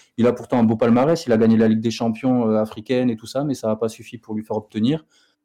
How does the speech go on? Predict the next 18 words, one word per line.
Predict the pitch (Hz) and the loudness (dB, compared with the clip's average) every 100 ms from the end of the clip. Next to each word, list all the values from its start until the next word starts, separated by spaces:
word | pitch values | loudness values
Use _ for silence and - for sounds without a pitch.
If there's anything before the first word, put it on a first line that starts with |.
| _ | _
Euh, | 110 | -4
je | 110 | -4
pense | - 127 - | -2 -2 2
à | |
un | 127 | 2
autre | 127 | 2
joueur, | 123 143 151 | 0 0 0
je | 127 | -4
crois, | - - 139 | -6 -2 2
euh, | 127 117 120 | 2 2 2
nigérian, | 135 127 131 131 139 147 156 156 _ - | -2 -2 -4 -2 -2 -2 -2 -4 _ -4
euh, | 117 120 120 120 | 0 2 2 2
Onikuru, | 143 160 156 - 147 190 220 | 2 2 0 -2 -2 0 -2
qui | 131 | -4
joue | 127 | 0
maintenant | 127 139 135 | 2 2 2
à | |
Monaco, | 135 135 131 170 220 | 2 2 2 0 -2